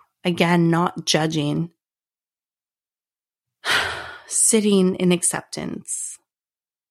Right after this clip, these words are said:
Not making yourself wrong, not making your feelings wrong, not comparing yourself.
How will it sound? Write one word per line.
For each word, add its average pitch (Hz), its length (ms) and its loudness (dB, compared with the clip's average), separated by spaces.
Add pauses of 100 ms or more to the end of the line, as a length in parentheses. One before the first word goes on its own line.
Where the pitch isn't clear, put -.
(440)
Not 170 240 2
making 180 360 2
yourself 151 520 -2
wrong, 196 640 0
not 180 240 -2
making 139 340 -4
your 123 140 -4
feelings 185 760 0
wrong, 208 520 2
not - 240 -2
comparing 170 800 0
yourself. 214 840 -2